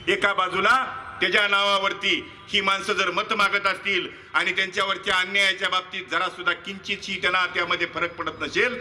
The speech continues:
तर अशा माणसांना तुम्ही उद्याच्या अठरा तारखेला मतदान करणार आहात का, ही विचार करायला लावणारी, बंधूंनो, ही निवडणूक आहे. आणि म्हणून अठरा तारखेला आदरणीय शिंदे साहेबाला आपण आपलं बहुमल मतदान द्यायचं आहे. आणि पुन्हा एकदा आपल्याला या शहराचा सर्वांगीण विकास असेल,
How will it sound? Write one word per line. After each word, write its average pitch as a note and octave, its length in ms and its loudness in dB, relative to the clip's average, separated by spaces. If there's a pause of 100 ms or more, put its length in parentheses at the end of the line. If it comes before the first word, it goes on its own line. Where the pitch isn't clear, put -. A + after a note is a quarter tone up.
(340)
तर E3 80 2
अशा E3+ 380 2
माणसांना F#3+ 480 2
तुम्ही F3+ 380 0 (280)
उद्याच्या F#3 380 2
अठरा F#3 280 2
तारखेला F3+ 400 0
मतदान E3+ 340 -2
करणार E3 320 0
आहात D#3+ 120 2
का, D#3 280 0 (340)
ही F#3+ 80 2
विचार E3+ 320 2
करायला E3 400 2
लावणारी, D#3 280 2
बंधूंनो, D3+ 340 -4
ही C#3+ 200 -2
निवडणूक C#3 420 -2
आहे. B2+ 120 0 (300)
आणि C#3 140 2
म्हणून F3+ 380 0 (260)
अठरा F3 280 2
तारखेला F3 360 2
आदरणीय E3+ 400 2
शिंदे F3+ 340 -2
साहेबाला E3 420 2 (400)
आपण F3+ 320 2
आपलं E3 320 -2
बहुमल F3 300 -2
मतदान F3 380 0
द्यायचं D#3+ 320 0
आहे. C3+ 140 -2 (280)
आणि D#3+ 160 0
पुन्हा F#3 320 2
एकदा F#3+ 220 2
आपल्याला G3 400 2
या G3 260 2 (120)
शहराचा F#3+ 420 0
सर्वांगीण F#3 520 -4
विकास F3+ 320 -2
असेल, D#3+ 320 -2